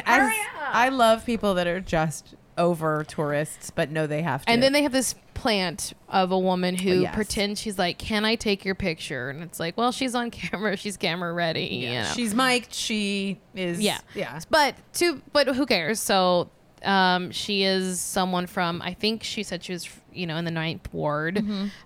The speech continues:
Speaker 1: uh, which is one of the places, one of the most impoverished areas of New Orleans, and hit the hardest because no one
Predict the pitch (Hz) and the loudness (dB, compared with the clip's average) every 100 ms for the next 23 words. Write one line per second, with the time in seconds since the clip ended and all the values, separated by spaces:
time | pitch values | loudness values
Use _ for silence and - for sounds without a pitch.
0 | - 180 175 175 180 170 175 160 160 175 | 0 2 2 0 -4 -2 -2 -2 -4 -4
1 | 165 175 - - 226 233 208 196 190 180 | -4 -6 -8 -2 2 4 4 4 2 0
2 | 185 220 254 247 202 - 175 170 170 170 | -2 2 4 4 0 0 2 2 2 2
3 | 175 170 170 170 185 202 196 180 185 160 | 0 0 -2 0 0 0 -2 -2 -2 -2
4 | 165 160 165 160 - 196 190 202 180 180 | 0 0 -2 -4 -2 -2 2 0 2 2
5 | 185 190 175 | 2 0 -4